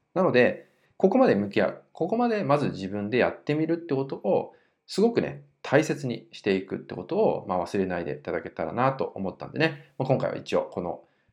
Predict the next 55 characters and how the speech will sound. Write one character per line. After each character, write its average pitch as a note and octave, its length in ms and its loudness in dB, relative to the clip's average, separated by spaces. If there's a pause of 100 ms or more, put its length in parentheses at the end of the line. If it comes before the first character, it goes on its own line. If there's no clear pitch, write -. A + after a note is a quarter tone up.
(220)
内 G#2+ 200 0
容 G2+ 140 2
を - 40 -4
で C#3 100 -8
す C#3+ 100 -4
ね、 D#3+ 220 0
取 F#2+ 120 -4
り F2+ 60 -4
上 E2+ 60 -2
げ E2+ 60 -4
さ E2+ 140 -6
せ - 80 -12
て G2 120 -6
い - 40 -10
た - 140 -4
だ F#2 100 0
き G#2 120 -12
ま G2+ 120 -4
し - 60 -14
た。 - 320 0 (120)
え G2+ 120 -2
ー、 G2 40 -2
ぜ D3+ 120 4
ひ C#3+ 100 -2
ね、 G2 280 -2 (160)
あ A2 120 -2
な A#2 80 2
た A2 80 0
に F#2+ 80 -2 (140)
起 - 80 -12
き - 20 -20
て F#2+ 100 -4
い F#2+ 100 -2
る A#2 380 -2 (260)
何 A#2 140 0
か F2 100 -4
の - 80 -8
症 B2 260 4
状 B2+ 160 4
っ - 120 -8
て - 80 -10
い - 40 -10
う - 40 -14
の - 80 -8
を G2 260 -4
漠 G#2 240 -2
然 C#3+ 300 2
と C3 220 0
捉 A2 160 0
え A2 60 -2
な F#2 80 -4
い - 40 -8
よ - 100 -12
う - 20 -14
に、 - 100 -20